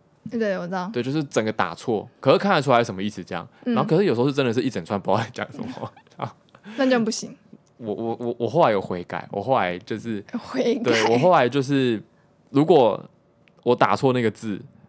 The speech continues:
Speaker 2: 我就会长按那个讯息，然后回复，然后就是把我要打正确再打一次。
Speaker 1: 哦，对，我觉得现在有那个还蛮方便的。
Speaker 2: 嗯，我也觉得。
Speaker 1: 嗯。
Speaker 2: 但是我没有办法收回。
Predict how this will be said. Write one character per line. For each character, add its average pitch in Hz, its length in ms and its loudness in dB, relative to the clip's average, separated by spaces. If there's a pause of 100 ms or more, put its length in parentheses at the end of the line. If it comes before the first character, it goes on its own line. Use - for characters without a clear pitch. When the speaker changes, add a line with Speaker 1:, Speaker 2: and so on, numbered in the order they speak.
(120)
Speaker 2:
我 220 140 0
就 202 100 0
会 135 260 2 (960)
长 110 340 -6
按 156 200 0
那 139 80 -4
个 123 100 0
讯 110 260 -4
息， 90 240 -10
然 87 100 -6
后 110 80 0
回 104 300 -4
复， 123 280 -10 (440)
然 98 120 -6
后 123 140 0
就 120 140 -8
是 127 100 -4
把 78 380 -4
我 98 180 0
要 117 160 2
打 101 240 -8
正 104 220 -8
确 95 160 -12
再 90 140 -14
打 - 180 -20
一 - 60 -20
次。 - 160 -4
Speaker 1:
哦， 277 300 2
对， 415 140 -4
我 247 100 2
觉 269 80 -2
得 349 60 -2
现 403 180 -8
在 381 80 -6
有 226 180 -4
那 226 100 -4
个 240 100 -4
还 165 80 -6
蛮 180 180 -10
方 170 220 -10
便 170 220 -10
的。 - 100 -20
Speaker 2:
嗯， 95 240 -12
我 95 140 -8
也 - 40 -12
觉 - 120 -20 (100)
得。 - 80 -18 (220)
Speaker 1:
嗯。 240 440 -4
Speaker 2:
但 151 140 -2
是 180 60 -2
我 123 180 -2
没 98 80 -8
有 104 80 -4
办 98 100 -4
法 87 80 -8
收 82 280 -10
回。 82 160 -20